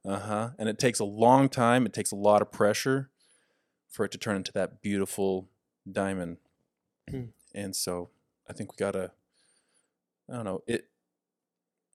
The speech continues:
Speaker 1: I feel like I've been through enough hard things that when I go through something hard, I'm like, "Okay, this sucks," but I, I know it's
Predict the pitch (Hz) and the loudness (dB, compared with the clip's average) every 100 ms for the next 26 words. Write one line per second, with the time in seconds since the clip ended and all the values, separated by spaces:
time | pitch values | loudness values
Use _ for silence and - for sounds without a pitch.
0 | _ - - 127 151 127 113 120 113 107 | _ -18 -10 2 4 4 2 0 0 0
1 | 107 110 104 - 101 101 95 98 104 104 | 0 2 0 0 -6 -4 -4 -4 -4 -2
2 | 104 117 113 117 - 98 - 107 110 98 | 2 2 0 -2 -2 -2 0 2 2 -2
3 | 95 85 - 113 117 95 - - 113 131 | -6 -8 -2 0 0 -2 -4 2 2 2
4 | - - 101 95 - _ _ _ _ _ | 0 0 2 2 -2 _ _ _ _ _
5 | _ 104 104 98 95 92 - _ _ _ | _ -6 -4 -2 -2 -6 -10 _ _ _
6 | _ _ _ _ _ _ _ _ - 110 | _ _ _ _ _ _ _ _ -4 0
7 | 107 98 - - - | 2 2 0 -2 -4